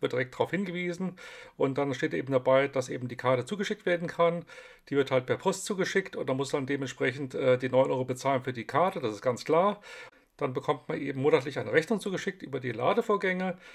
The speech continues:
Und diese neun Euro für die Karte sind eben dann auch mit drauf. Und dann wird eben später noch darauf hingewiesen, dass wenn man dieses Roaming verwendet, also im Ausland, außerhalb von der Slowakei das einsetzt,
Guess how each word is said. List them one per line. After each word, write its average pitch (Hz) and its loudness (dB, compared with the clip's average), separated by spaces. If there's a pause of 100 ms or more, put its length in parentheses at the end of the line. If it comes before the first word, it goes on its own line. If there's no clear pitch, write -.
(280)
Und 135 -4
diese 135 -6
neun 143 2
Euro 139 2
für 127 -4
die 127 -6
Karte 143 0
sind 135 -4
eben 117 -2
dann 113 -4
auch - 4
mit 214 -2
drauf. 180 2 (400)
Und 151 -6
dann 156 6
wird 160 -2
eben 147 -4
später 151 2
noch 135 -2
darauf 143 0
hingewiesen, 165 -6
dass 139 0
wenn 151 0
man 139 0
dieses 127 -6
Roaming 190 8
verwendet, 123 0
also 123 0
im - -6
Ausland, 165 4
außerhalb 147 0
von 147 -2
der 135 -4
Slowakei 127 4
das - 2
einsetzt, 175 2